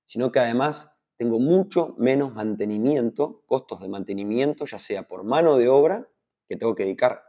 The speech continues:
a, este, mantenimiento o insumos para mantener. Entonces,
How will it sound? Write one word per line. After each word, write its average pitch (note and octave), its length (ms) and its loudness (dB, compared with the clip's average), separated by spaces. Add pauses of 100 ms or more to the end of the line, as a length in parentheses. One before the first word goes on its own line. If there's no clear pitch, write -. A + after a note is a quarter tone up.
(140)
a, F#2 280 -14 (240)
este, F2 520 -14
mantenimiento G2+ 880 0
o A2+ 100 0
insumos D#3 640 0
para G#2+ 220 -4
mantener. E2+ 420 -12 (460)
Entonces, G2+ 360 -12